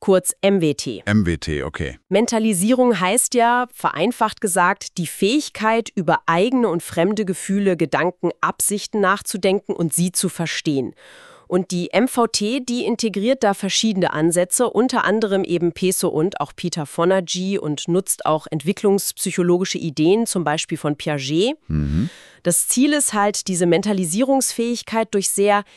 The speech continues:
Speaker 1: ja, erfahrungsnahe Techniken zu fördern. Und da ist Emotion Tracking ein Kernstück.
Speaker 2: Okay, hier wird's wirklich spannend.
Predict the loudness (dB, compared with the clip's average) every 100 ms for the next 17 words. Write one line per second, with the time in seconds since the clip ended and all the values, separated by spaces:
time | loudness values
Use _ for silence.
0 | -18 -6 -4 -2 -4 -6 2 4 6 4
1 | 2 2 2 4 2 -2 -6 -2 -2 0
2 | 0 -2 -8 -6 -8 -6 -8 -10 -16 -20
3 | -2 0 2 4 4 4 0 2 4 4
4 | 4 2 -4 -2 -4 -2 -4 -2 -4 -4
5 | -4 -4 -2 -2 -6 -8 -14 -18 _ -2
6 | -2 2 4 4 4 4 2 0 0 0
7 | 0 4 4 4